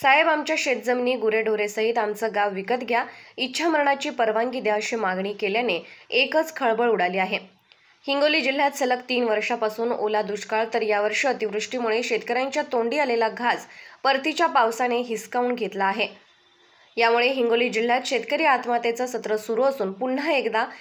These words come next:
शेतकऱ्याने, पुन्हा एका शेतकऱ्याने आत्महत्या केली आहे. एकीकडे शेतकऱ्यांना अतिवृष्टीचे नुकसान भरपाई मिळाली नाही, तर दुसरीकडे पीक विमा कंपनीला शेतकऱ्यांना डावलण्याचा प्रकार सुरू आहे. यामुळे शेतकऱ्यांची दिवाळी अंधारात जाणार आहे.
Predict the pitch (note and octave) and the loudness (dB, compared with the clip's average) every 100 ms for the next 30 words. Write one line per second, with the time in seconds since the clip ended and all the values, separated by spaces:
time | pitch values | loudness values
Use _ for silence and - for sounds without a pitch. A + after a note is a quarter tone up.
0 | - - C#4 C4+ D#4 D4 C#4 - - C4 | -10 -2 0 2 2 2 2 -2 -4 -4
1 | C#4+ F#4 F4+ C#4 - A#3 B3 B3 A#3 A#3 | 0 0 0 0 0 -2 0 0 0 0
2 | G3 G#3+ A3+ A3+ F#3+ F3+ F#3 G3+ F#3+ - | -2 -4 -4 -4 -4 -4 -2 -2 -6 -12
3 | _ _ _ _ _ _ _ _ - B3+ | _ _ _ _ _ _ _ _ -2 -2
4 | B3+ C4 C#4 C#4 B3 B3+ B3 C4 A#3 A#3+ | 0 2 2 2 0 2 2 2 2 0
5 | A#3 A#3 A#3+ B3 A#3+ - D4 D4+ C#4+ A#3+ | -2 -2 -2 0 0 -2 -2 -2 -2 0
6 | A#3+ A#3+ G#3+ A3+ G#3+ A3+ A#3 G#3+ G#3 A#3 | 0 2 0 0 0 0 -2 -2 -2 -2
7 | B3+ B3 C#4 C#4 C4+ C4+ C#4+ C#4 A#3+ A3+ | -2 -2 -2 -4 -4 -2 -2 -2 -2 -2
8 | A#3 A3+ A3+ - G#3+ G#3 A#3 A#3+ A3 G3+ | -2 0 0 0 -2 -2 0 0 2 0
9 | G#3 G#3+ A3 A#3+ A#3 G3 G3 G3 G#3 F#3 | 2 0 -2 -4 -4 -4 -4 -6 -6 -4
10 | F#3+ G3+ - - - - - A#3+ A#3+ A#3+ | -2 -4 -6 -18 -20 -20 -4 0 2 2
11 | C4+ B3+ - B3+ C#4 C#4+ C4 B3 B3+ B3+ | 2 0 0 0 0 -2 0 2 2 2
12 | A3 A3 G#3+ F#3+ F#3 F#3+ G3 G#3+ - - | 0 0 -2 -2 -4 -2 -2 -4 -6 -12